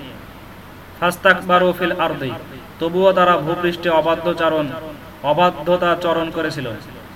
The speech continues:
ওয়া মা কানু সাবিকিন, এবং তারা পলায়ন করতে সক্ষম হয়নি। ফাকুল্লান আখাযনা বিযামবি, তৎপর আমি তাদের প্রত্যেককে তার পাপের শাস্তি স্বরূপ ধৃত করলাম। ফামিনহুম মান আরসালনা আলাইহিম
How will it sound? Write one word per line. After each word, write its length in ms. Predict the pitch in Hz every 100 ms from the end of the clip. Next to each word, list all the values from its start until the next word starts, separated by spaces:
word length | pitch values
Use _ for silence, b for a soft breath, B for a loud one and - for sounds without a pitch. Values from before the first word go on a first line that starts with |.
| - - -
ওয়া 120 | 139 160
মা 220 | 185 180
কানু 400 | 175 170 165 160
সাবিকিন, 720 | - 156 151 147 151 131 113 110 - - -
এবং 280 | 139 170 175
তারা 240 | 330 330 156
পলায়ন 420 | 160 165 165 320
করতে 220 | 311 160 165
সক্ষম 400 | 160 151 165 139
হয়নি। 360 | 139 147 117 143 147 143 - - - - -
ফাকুল্লান 600 | 156 151 190 196 196 185
আখাযনা 580 | 185 170 185 180 185 185
বিযামবি, 580 | 175 170 165 175 160 131 117 - - - - - - - - -
তৎপর 340 | 160 160 185
আমি 180 | 180 185
তাদের 240 | 185 175 185
প্রত্যেককে 520 | 180 185 190 180 190
তার 160 | 185 180 -
পাপের 280 | 165 175 180 -
শাস্তি 260 | 170 185
স্বরূপ 220 | 175 180 160
ধৃত 200 | 139 160 165
করলাম। 340 | 165 151 147 120 101 143 131 - - - - - - - -
ফামিনহুম 520 | 160 185 202 190 196
মান 160 | 190 185
আরসালনা 600 | 170 180 180 180 180 180
আলাইহিম 500 | 156 175 175 170